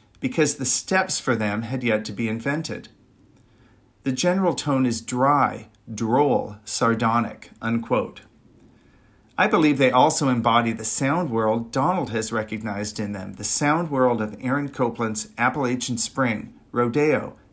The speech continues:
and Billy the Kid. And now the dances do have steps.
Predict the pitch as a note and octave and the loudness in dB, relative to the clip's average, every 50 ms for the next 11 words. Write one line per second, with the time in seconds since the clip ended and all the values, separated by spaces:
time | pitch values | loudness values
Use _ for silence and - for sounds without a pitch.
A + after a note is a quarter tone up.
0 | - C#3+ D3 D3 A#2 A#2+ A#2 A2+ A2 A2 G#2+ A2+ A2+ - - E3 E3 B2 - - | -6 -4 -2 -2 0 2 2 2 0 0 -2 -6 -10 -8 -4 -2 0 0 0 -2
1 | - - - - - - - - - - - _ _ _ _ _ - - D#3 D#3+ | -6 -14 -20 -20 -20 -20 -20 -20 -20 -20 -20 _ _ _ _ _ -4 0 2 4
2 | E3+ F3+ F3+ E3 E3 E3 E3 D#3+ - E3+ D#3 D3 - - D#3+ E3 D#3+ D3 A#2 G#2+ | 4 4 2 2 2 2 0 0 0 0 -2 -2 0 0 0 2 2 2 0 2
3 | - - - - G#2 - - - - - - - | 0 -2 -2 -2 -4 -6 -8 -6 -6 -6 -6 -6